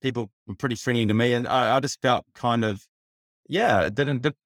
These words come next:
like I had my clique. I just felt like I had heaps of different tribes that I could move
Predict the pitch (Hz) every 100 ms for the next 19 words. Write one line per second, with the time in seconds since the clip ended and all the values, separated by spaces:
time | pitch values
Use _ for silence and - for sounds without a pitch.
0 | _ 131 123 110 135 113 120 131 123 101
1 | - 165 113 107 104 - 123 - 110 107
2 | 85 _ _ - 110 127 - - 135 -
3 | 110 120 - 101 - 113 107 107 104 98
4 | 101 101 104